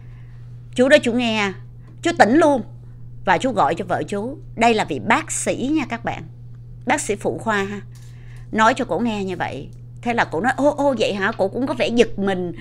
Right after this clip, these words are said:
Rồi chú nói cái phản xạ tự nhiên, ồ, cổ giật mình, cổ bắt đầu giống như,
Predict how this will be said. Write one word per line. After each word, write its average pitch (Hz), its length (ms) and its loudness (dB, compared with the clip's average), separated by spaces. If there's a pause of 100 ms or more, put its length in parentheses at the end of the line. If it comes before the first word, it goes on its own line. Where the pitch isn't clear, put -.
(260)
Rồi 180 180 2
chú 285 100 -2
nói 320 220 2
cái 359 100 -4
phản 277 200 2
xạ - 160 2
tự 160 160 -4
nhiên, 247 300 0 (180)
ồ, 185 320 4
cổ 196 120 -4
giật 226 260 2
mình, 180 300 -2
cổ 240 420 2
bắt - 160 -2
đầu 175 260 2
giống 285 160 4
như, 320 80 6